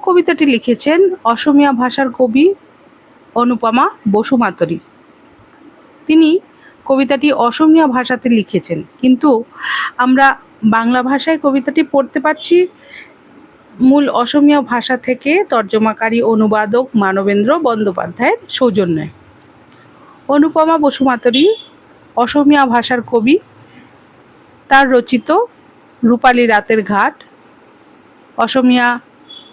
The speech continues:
রূপালী রাতিরও ঘাট কাব্যগ্রন্থ থেকে শামুক কবিতাটি নেওয়া হয়েছে। অনুপমা বসুমাতরি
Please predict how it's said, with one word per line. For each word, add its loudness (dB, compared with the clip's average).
রূপালী 2
রাতিরও 2
ঘাট -4
কাব্যগ্রন্থ -4
থেকে -4
শামুক -2
কবিতাটি -2
নেওয়া 2
হয়েছে। -4
অনুপমা 4
বসুমাতরি 0